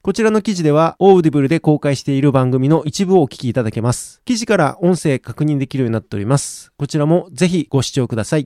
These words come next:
そして、本日公開させていただきました、ガス代の支払いに利用可能、新しい前払い式ステーブルコイン、スティールガスとはです。今回のコネクティービーでは、ガス代の支払いに利用可能な前払い式支払い手段のステーブルコインプロジェクト、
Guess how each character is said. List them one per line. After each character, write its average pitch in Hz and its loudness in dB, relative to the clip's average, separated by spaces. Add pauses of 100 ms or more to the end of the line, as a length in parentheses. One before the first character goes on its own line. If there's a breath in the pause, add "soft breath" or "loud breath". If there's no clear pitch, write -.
(140)
そ - -6
し - -10
て、 220 2
本 214 -2
日 202 -8
公 180 -2
開 170 -2
さ 165 -4
せ - -8
て 160 -4
い 139 -4
た 127 -10
だ 147 -4
き 139 -10
ま 135 -2
し - -12
た、 127 -2
ガ 135 -2
ス 160 -10
代 175 0
の 170 -2
支 - -8
払 156 -2
い 156 -4
に 180 -4
利 135 -6
用 151 0
可 135 -6
能、 127 -4
新 170 -4
し 170 -6
い 143 -4
前 143 0
払 180 -2
い 160 -4
式 - -10
ス - -16
テ 160 -4
ー 156 -4
ブ 151 -4
ル 147 -2
コ 139 -2
イ 110 -4
ン、 92 -12
ス - -20
テ 190 -2
ィ - 0
ー - -2
ル 190 0
ガ 180 0
ス - -10
と 175 0
は 139 0
で 123 -4
す。 - -12 (120)
今 226 -2
回 185 2
の 185 2
コ 170 0
ネ 175 0
ク - -12
テ 180 -2
ィ - 2
ー - -6
ビ 170 -2
ー - 0
で 147 2
は、 147 0
ガ 131 -2
ス - -10
代 175 0
の 165 0
支 - -6
払 165 0
い 165 -2
に 170 0
利 139 -4
用 170 2
可 160 -2
能 151 0
な 151 0
前 151 0
払 190 0
い 170 -2
式 165 -6
支 - -6
払 160 0
い - -2
手 156 -8
段 127 -4
の 139 -2
ス - -10
テ 175 0
ー - 2
ブ 175 0
ル 165 -2
コ 160 -2
イ 151 -2
ン 131 -6
プ 151 -4
ロ 135 -2
ジ 117 -6
ェ - -8
ク - -20
ト、 - -14